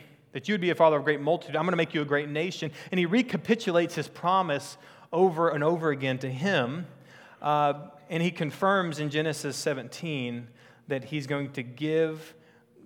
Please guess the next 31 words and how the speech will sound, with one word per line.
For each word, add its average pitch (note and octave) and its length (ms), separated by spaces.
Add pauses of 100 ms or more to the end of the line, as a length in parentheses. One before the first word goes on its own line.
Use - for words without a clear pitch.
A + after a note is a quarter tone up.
(220)
the C#3 220
heir, C#3+ 460 (100)
right? C3 180
They're C#3 80
gonna D#3+ 140
give C#3 200
him D3+ 140
a B2+ 60
son C3+ 260
through C#3+ 220
Sarah. A#2+ 400
So D3+ 140
in D#3 100
case A#3 320
next G3 180
time F#3 240
he F#3 120
tries D#3+ 260
to D3+ 80
find E3 160
another F#3 260
maidservant, D3 640 (140)
he G#3 80
says, C#3+ 180 (260)
"Your C#3+ 360
heir G3+ 280
is D#3 160
gonna D#3 160
come D#3 180
from C#3 180
Sarai, A#2+ 840